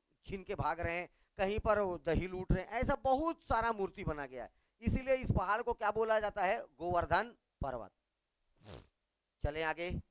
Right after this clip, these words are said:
यहाँ याद रखना विष्णु भगवान का बहुत सारा मूर्ति है। कृष्ण, लेकिन कृष्ण किसके अवतार हैं?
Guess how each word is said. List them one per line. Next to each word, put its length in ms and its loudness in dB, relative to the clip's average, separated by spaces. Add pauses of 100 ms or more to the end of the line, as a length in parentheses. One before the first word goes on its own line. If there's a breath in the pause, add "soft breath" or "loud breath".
(840)
यहाँ 340 -2 (340)
याद 260 0
रखना 260 -4
विष्णु 320 -6
भगवान 360 -2
का 120 -2
बहुत 480 -2
सारा 240 2
मूर्ति 360 -8
है। 180 -10 (480)
कृष्ण, 280 0 (180)
लेकिन 260 -8
कृष्ण 300 -2
किसके 260 -6
अवतार 280 0
हैं? 260 -4